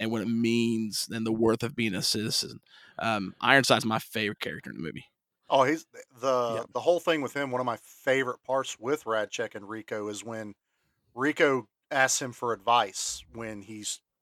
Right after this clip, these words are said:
Speaker 2: just about made the decision to go and they're at the dance and he's talking to Radchek about, "I think I'm gonna serve." And Radchek's like, "Excellent. Go see what you're made of." And Rico goes, "Well, what would you do in my position, sir?" And he's like,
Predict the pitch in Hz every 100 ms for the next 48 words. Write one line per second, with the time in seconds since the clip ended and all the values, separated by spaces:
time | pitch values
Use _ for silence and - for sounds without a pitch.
0 | _ _ _ 151 160 156 131 127 131 113
1 | 110 - 135 120 120 104 95 107 113 123
2 | 107 107 113 104 110 120 110 - - -
3 | _ _ _ _ - 107 113 - 131 120
4 | 117 104 117 104 98 98 _ _ - 151
5 | 165 117 - 104 - 123 151 143 120 110
6 | - 202 151 80 117 104 95 117 - 117
7 | - 95 - _ _ - 262 - 135 92
8 | _ _ _ _ - 247 247 233 202 185
9 | - 147 143 120 98 90 - _ _ _
10 | _ _ 123 127 120 117 107 - _ _
11 | - 139 147 151 131 127 123 113 104 -
12 | - _ _ _ 123 139 165 151 131 135
13 | 139 123 113 127 151 - 101 104 - 104
14 | - 95 92 101 113 104 110 104